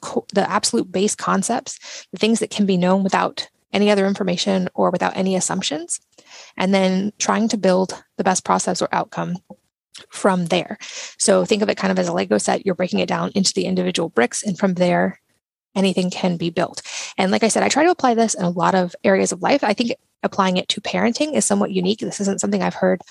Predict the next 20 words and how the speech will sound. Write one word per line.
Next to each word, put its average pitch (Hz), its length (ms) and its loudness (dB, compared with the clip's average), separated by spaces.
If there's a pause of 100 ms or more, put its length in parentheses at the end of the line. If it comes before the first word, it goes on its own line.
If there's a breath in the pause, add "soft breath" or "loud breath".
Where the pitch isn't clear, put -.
(360 soft breath)
other 196 200 2
people 196 260 0
talking 196 320 -2
about, 285 280 0 (460 loud breath)
but 196 300 0 (320)
for 208 100 0
me, 240 180 4
this 247 180 2
helped 208 300 -2
me 208 120 2
to 190 120 -6
really 190 180 -2
refine, 180 600 -2 (380)
because 226 200 2
a 220 40 2
lot 247 160 4
of 254 80 -2
parenting 214 420 0
can 208 240 0
be 185 440 -4